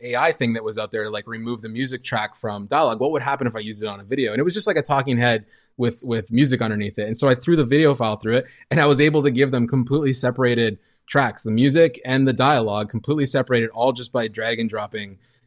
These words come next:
into that system. So whatever that Peter Jackson used is some sort of emulation or development on stuff that has existed, but the way they've perfected it is insane. Like, if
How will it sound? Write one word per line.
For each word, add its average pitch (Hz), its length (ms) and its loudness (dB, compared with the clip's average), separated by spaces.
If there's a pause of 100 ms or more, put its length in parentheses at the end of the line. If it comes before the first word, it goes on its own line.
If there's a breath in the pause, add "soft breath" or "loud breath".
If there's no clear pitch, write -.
(140)
into 120 160 2
that 104 200 -4
system. 113 400 -4
So 123 240 0 (160 loud breath)
whatever 202 320 4
that 170 280 2
Peter 156 180 4
Jackson 131 380 0
used 165 160 -2
is 120 120 -2
some 156 180 2
sort 160 140 4
of 131 60 4
emulation 120 840 2
or 110 160 -6
development 117 580 -8
on 120 340 -4 (220)
stuff - 260 -2
that 131 160 2
has 123 160 2
existed, 117 380 -2
but 117 120 -2
the 127 80 -2
way 135 140 4
they've 139 180 2
perfected 110 520 -4
it 95 180 -10 (360 soft breath)
is 110 380 -4 (100)
insane. 98 640 -6
Like, 113 220 -4
if 139 200 -8